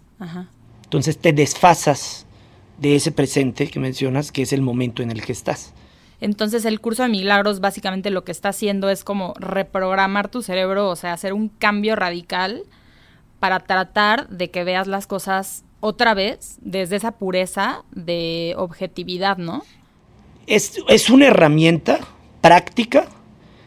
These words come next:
Speaker 2: y teórica para regresar a ese origen, para regresar al amor, para regresar a ese punto de partida,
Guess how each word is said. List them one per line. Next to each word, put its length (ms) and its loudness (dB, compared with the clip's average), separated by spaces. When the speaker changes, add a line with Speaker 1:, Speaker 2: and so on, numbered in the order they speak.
Speaker 2:
y 100 -2
teórica 720 6
para 240 8
regresar 880 2
a 80 0
ese 260 0
origen, 340 -4
para 200 6
regresar 560 4
al 120 4
amor, 300 2
para 200 2
regresar 440 0
a 60 2
ese 160 -2
punto 520 0
de 140 0
partida, 720 0